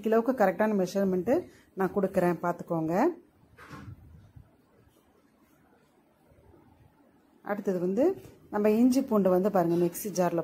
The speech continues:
போட்டுட்டு கொஞ்சம் கொர கொரப்பா அரைச்சு எடுத்துட்டு வந்திருக்கேன். விப்பர்ல தான் போட்டு அடிக்கணும்.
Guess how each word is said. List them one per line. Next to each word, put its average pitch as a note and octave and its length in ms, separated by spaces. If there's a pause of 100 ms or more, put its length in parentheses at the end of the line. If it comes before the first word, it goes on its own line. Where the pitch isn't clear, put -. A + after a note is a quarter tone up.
போட்டுட்டு F3+ 380 (380)
கொஞ்சம் F#3+ 260
கொர G#3 140
கொரப்பா G#3 300 (260)
அரைச்சு G#3 300
எடுத்துட்டு F#3 280
வந்திருக்கேன். F3 340 (280)
விப்பர்ல B3+ 400
தான் C4+ 140
போட்டு G#3 200
அடிக்கணும். F3 480